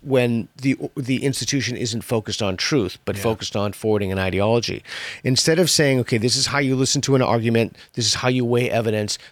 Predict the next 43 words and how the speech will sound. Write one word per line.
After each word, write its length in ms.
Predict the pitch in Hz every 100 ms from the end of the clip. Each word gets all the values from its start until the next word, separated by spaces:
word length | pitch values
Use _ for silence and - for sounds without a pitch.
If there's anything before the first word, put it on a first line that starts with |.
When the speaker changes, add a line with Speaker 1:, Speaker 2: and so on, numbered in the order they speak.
| -
Speaker 1:
this 180 | 123
is 140 | 135 123
how 140 | 123
you 220 | 127 120 -
ask 340 | 110 117 -
a 40 |
good 220 | 107 113 104
question," 520 | 120 104 - 110 104 - - - -
they 440 | 156 127 135 135 - - 135
provided, 600 | 151 127 139 147 139 123 - _ -
and 160 | 120 123
I'm 180 | 120
not 300 | 120 135 151 -
kidding 300 | 185 156 127
you, 260 | 101 98 - - - - - -
please, 280 | 170 165
go-, 140 | 123 - -
please 240 | 190 156
Google 300 | 127 156 147
this 120 | 139
and 140 | 185 -
Speaker 2:
I 20 |
Speaker 1:
look 120 | 233
it 20 |
Speaker 2:
believe 80 | 131
Speaker 1:
up 60 | 147
Speaker 2:
you. 60 |
I'll, 40 | 175
Speaker 1:
yourself. 240 | 190 131 113
Speaker 2:
I'll 60 |
Speaker 1:
Yeah. 80 | -
Speaker 2:
t-, 140 | - 165
I'll 80 | 185
believe 320 | 185 143 147
Speaker 1:
Uh, 20 | 151
Speaker 2:
you. 40 | -
Speaker 1:
c-, 80 | -
uh, 120 | 151 -
cotton 360 | - 165 165 202
candy 440 | - 175 165 143
and 100 | 135
coloring 500 | 120 - 165 156 123
books 380 | 110 113 98 -